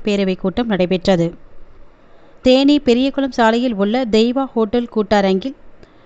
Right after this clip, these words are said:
தமிழ்நாடு டாஸ்மாக் பணியாளர் சங்கம் சார்பில் தேனி மாவட்டம் பேரவை கூட்டம் மற்றும் கோட்டையில் காத்திருப்பு போராட்டத்திற்கான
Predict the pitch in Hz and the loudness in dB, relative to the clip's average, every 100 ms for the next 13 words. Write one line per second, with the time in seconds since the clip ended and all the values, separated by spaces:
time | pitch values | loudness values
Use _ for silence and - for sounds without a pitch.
0 | _ 240 233 269 277 277 247 220 - 254 | _ 0 2 2 2 0 2 0 0 -4
1 | 247 220 220 233 240 - 196 196 180 190 | -2 0 0 0 -2 -2 -2 -2 0 0
2 | 190 254 - 220 247 254 208 190 190 - | 0 -4 -2 -2 0 0 2 2 0 -4
3 | 247 - - - - - 240 240 269 277 | -8 -10 -20 -20 -20 -2 4 4 2 -2
4 | 226 208 208 202 - 269 233 202 202 208 | -4 -2 0 0 -2 -2 2 0 0 -4
5 | 254 226 220 269 262 262 - 208 220 233 | -2 0 0 0 -4 -4 -2 0 0 -2
6 | 220 202 196 190 202 | -4 -4 0 0 0